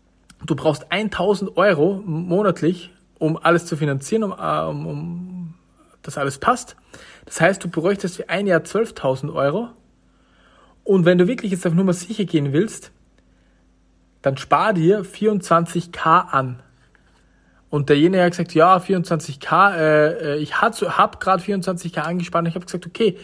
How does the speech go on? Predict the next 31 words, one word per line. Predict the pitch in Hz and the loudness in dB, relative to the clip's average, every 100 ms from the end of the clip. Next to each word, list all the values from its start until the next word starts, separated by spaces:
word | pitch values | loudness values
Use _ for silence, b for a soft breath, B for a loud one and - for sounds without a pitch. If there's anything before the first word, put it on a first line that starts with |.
| B B - | B B -6
die | |
könntest | 180 208 202 | -2 -2 -2
du | 202 | -4
natürlich | 175 196 170 | -4 -4 -4
verwenden, | 147 180 226 | 0 -2 0
aber | 160 147 | -2 -2
ich | 170 | -2
würd | 165 | 0
dir | 151 | 2
raten, | 160 220 - 156 170 b b b b b _ _ _ _ _ - | 2 0 -2 -6 -6 b b b b b _ _ _ _ _ -14
schau, | - 170 196 247 | -4 2 4 4
dass | 208 | 2
du | 226 220 - | -4 -8 -10
vielleicht | 175 180 185 | -4 -2 -2
ein | |
paar | 180 202 | 0 2
Überstunden | 226 - 220 | 2 0 -2
noch | 208 175 | -4 -2
bei, | 190 185 | 0 0
bei | 175 | 2
der | 170 | 4
Arbeit | 160 185 180 | 6 6 4
machst, | 165 - 160 | 2 2 0
mach | 208 | 0
dir | - | -2
so | 208 202 | -4 -4
ein | 175 | -2
kleines, | - 160 190 196 180 - - b | 0 2 2 0 -2 -6 -18 b
so | 170 | -2
einen | 151 | -2
kleinen | - 147 147 180 180 175 | -2 0 2 4 2 0